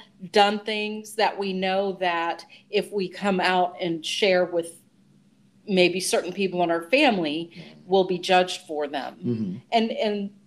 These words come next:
Speaker 1: and if you've listened to, to my personal story, you, there's been things that have been done to me that
Speaker 2: Mm-hmm.
Speaker 1: I didn't even perpetuate, but I was judged for it.
Speaker 2: Sure.
Speaker 1: So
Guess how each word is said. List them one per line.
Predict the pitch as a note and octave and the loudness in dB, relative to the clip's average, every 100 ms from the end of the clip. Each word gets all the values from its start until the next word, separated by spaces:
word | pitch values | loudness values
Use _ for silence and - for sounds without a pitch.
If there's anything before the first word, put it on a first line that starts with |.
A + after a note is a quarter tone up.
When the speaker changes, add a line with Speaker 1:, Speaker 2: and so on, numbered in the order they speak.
| _ | _
Speaker 1:
and | A3 G#3 | -2 0
if | G#3 | -2
you've | A#3+ A#3 - | -4 -6 0
listened | A3+ A3 A#3 G3+ | 2 2 0 -2
to, | - F#3 F3+ F3+ | 2 4 4 0
to | - | -4
my | F3+ F3 | -2 -2
personal | F#3 - G#3 - G3 E3+ | -2 -2 -4 -2 -4 -4
story, | E3 - B3+ E4 F#3+ E3+ | -4 -2 0 2 2 0
you, | E3+ F#3+ - _ - - - | -2 -6 -6 _ -20 -20 2
there's | G#3+ A3 | 4 4
been | A3 G3 | 2 2
things | - G3 F#3 | 2 0 2
that | F#3 | 2
have | E3+ E3+ - _ _ _ _ _ _ | 0 -4 -12 _ _ _ _ _ _
been | F#3 F3 E3+ | 4 4 4
done | F#3+ G3 G3+ | 4 4 0
to | - C4+ F#4 | 2 4 4
me | B3 D#3+ D3+ E3+ A#2 | 2 -2 -4 -4 2
that | A2+ A2 | 2 4
Speaker 2:
Mm-hmm. | F#3 | 4
Speaker 1:
I | C4+ | 4
didn't | E4+ G3 | 6 2
even | F3 F3+ E3+ D#3+ - _ | 0 0 -2 -4 -10 _
perpetuate, | F3+ - A#3 C#4 - D3+ D3 C#3+ - - - _ _ _ - | -14 -2 0 0 -2 -4 -4 -6 -14 -20 -20 _ _ _ 2
but | F#3+ F3 - | 2 4 2
I | G3 | 4
was | F#3+ F3 - | 4 -2 -8
judged | - D#3 D3+ - | -6 -4 -6 -12
for | D#3+ C#3 B2 | -10 -10 -10
it. | - | -14
Speaker 2:
Sure. | - - A#3+ - - _ _ | -8 -4 -2 -4 -12 _ _
Speaker 1:
So | - - A#3 G#3+ G#3 G3+ F#3+ F#3+ | -10 0 4 4 4 2 -2 -6